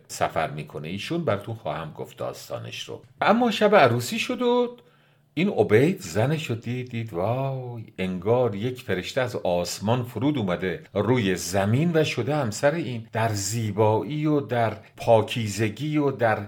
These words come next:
شفاف بودن پوست و در موزون بودن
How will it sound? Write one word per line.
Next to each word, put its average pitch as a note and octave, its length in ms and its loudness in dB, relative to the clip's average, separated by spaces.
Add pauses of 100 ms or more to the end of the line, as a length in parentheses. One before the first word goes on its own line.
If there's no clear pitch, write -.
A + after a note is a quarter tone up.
شفاف G#2 880 2
بودن A#2 520 -2
پوست D3+ 720 -8
و B2+ 160 2
در G#2+ 360 0 (180)
موزون A2 760 2
بودن A2 540 0